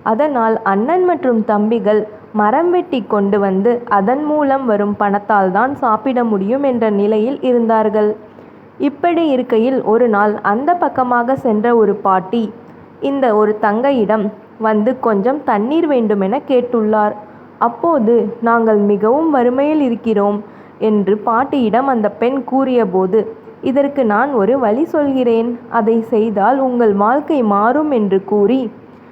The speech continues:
"நான் இன்று இரவு வருகிறேன், அதற்குள் பூஜைக்கு தேவையான பொருட்களை எடுத்து வைத்துவிடு"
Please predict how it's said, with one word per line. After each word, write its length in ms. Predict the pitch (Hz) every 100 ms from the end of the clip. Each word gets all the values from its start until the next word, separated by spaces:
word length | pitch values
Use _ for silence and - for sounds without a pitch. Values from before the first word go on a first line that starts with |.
| -
"நான் 360 | 233 247 294 370
இன்று 320 | 226 240 285 311
இரவு 320 | 240 240 240 294
வருகிறேன், 560 | 226 202 185 190 196 202 - -
அதற்குள் 540 | 226 233 302 302 269 277
பூஜைக்கு 500 | 269 285 311 330 - 302
தேவையான 480 | 262 233 226 214 214
பொருட்களை 580 | 208 226 269 - 233 220 262 214
எடுத்து 320 | 220 269 330
வைத்துவிடு" 580 | 277 233 220 196 185